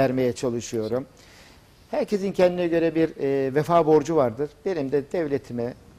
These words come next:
e, ülkeme bir vefa borcum var. Bunu da ben ihracatta, e, kullanmak istiyorum. Üniversitem güzel.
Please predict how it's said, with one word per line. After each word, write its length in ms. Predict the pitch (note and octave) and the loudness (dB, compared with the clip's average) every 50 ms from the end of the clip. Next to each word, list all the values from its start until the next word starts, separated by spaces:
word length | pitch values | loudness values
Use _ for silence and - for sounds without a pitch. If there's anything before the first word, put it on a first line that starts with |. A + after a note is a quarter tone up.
| - - | -16 -14
e, 60 | - - - - | -14 -14 -8 -4
ülkeme 440 | E3 D#3 B2+ - D#3 D3 C#3+ C#3 C3 | -4 -4 -2 -2 -2 -2 0 -2 -2
bir 100 | C#3 C3 | -2 -2
vefa 320 | C#3 - D#3 D3+ D3 C#3 | -2 0 0 0 0 2
borcum 320 | C3+ C3 A#2+ G#2 A2 A#2 A#2+ | 0 -2 -2 -4 -6 -6 -8
var. 140 | C3+ D3+ F#3 | -8 -8 -8
Bunu 200 | A3+ G3 E3 C3 | -8 -8 -6 -4
da 160 | C3+ C#3 C#3+ C#3 - - | -4 -4 -4 -6 -8 -8
ben 160 | E3 B2+ A#2 - | -8 -8 -6 -2
ihracatta, 720 | E3 D3+ D3 C#3+ C#3+ C3+ A#2+ C#3 B2 - - C#3+ C3+ B2+ - - | -2 0 0 0 -2 -2 -4 -6 -8 -6 -4 -2 -2 -2 -2 -2
e, 680 | - A#2+ A#2+ A#2+ A#2 A2+ A2+ A2+ A2 G#2+ G#2 G#2 G#2 - - - - | -2 0 2 2 2 0 0 -2 -4 -6 -6 -8 -10 -12 -14 -16 -12
kullanmak 500 | - C#3+ C3+ C3 A#2+ A#2 A#2 A2 - - | -8 -4 -4 -4 -4 -4 -8 -12 -12 -16
istiyorum. 440 | A#2+ - - - A#2 A2+ A#2 C#3+ D3 - - - - - - - - - _ - | -18 -18 -12 -10 -8 -8 -8 -8 -12 -16 -20 -20 -20 -20 -20 -20 -20 -16 _ -6
Üniversitem 560 | D#3+ D#3 E3 E3 D#3+ D#3 - - E3+ D#3 D3+ D3+ | -4 -2 -2 -2 -2 -2 -2 -4 -4 -4 -4 -6
güzel. 300 | D#3+ E3+ C#3+ D3+ C#3 D3 | -8 -4 -2 0 -2 -2